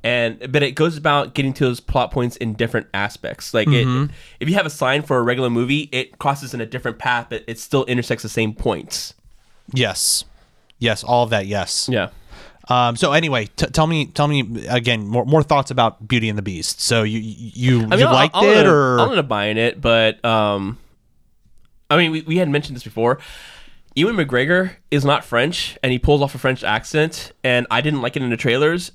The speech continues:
Speaker 1: I was
Speaker 2: But you liked it?
Speaker 1: I was not offended by it <laughs> in the movie. Like, I, I kinda forgot
Speaker 2: Yeah,
Speaker 1: about
Speaker 2: but,
Speaker 1: it
Speaker 2: like,
Speaker 1: after a
Speaker 2: I,
Speaker 1: while.
Speaker 2: why, why would a Fren-, why would a bad French accent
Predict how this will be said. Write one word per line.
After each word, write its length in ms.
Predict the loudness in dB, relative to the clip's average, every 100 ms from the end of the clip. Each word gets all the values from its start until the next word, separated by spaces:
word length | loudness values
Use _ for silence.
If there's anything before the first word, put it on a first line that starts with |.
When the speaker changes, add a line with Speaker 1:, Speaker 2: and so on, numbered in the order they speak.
| -2
Speaker 1:
I 80 | 0
was 520 | 2 -2 -2 -6 -10 -18 -4
Speaker 2:
But 120 | 0
you 80 | 2
liked 220 | 2 2
it? 140 | -2 -4 0
Speaker 1:
I 80 | 0
was 100 | 2
not 140 | 2
offended 580 | 0 -6 -4 0 0 0
by 160 | 2 2
it 200 | 2 -2 -4 -4 0 2 4 2 2 0
<laughs> 20 |
in 140 | 2 0
the 80 | 2
movie. 480 | 2 2 -2 -2 -10 -20 -20 -16 -8
Like, 380 | 0 4 4 4
I, 220 | 2 2
I 40 | 0
kinda 260 | 2 2
forgot 320 | 2 2 4 6
Speaker 2:
Yeah, 40 |
Speaker 1:
about 180 | 6 6
Speaker 2:
but, 80 | 4
Speaker 1:
it 40 |
Speaker 2:
like, 120 | 4
Speaker 1:
after 20 | 4
a 40 |
Speaker 2:
I, 60 | 6
Speaker 1:
while. 200 | 6 4
Speaker 2:
why, 140 | 2
why 180 | 2 2
would 120 | 2
a 60 | 0
Fren-, 360 | 2 2 2 2
why 100 | 0
would 120 | -2
a 40 |
bad 420 | 0 2 2 2
French 220 | -2 -2 2
accent 520 | 0 0 -4 -4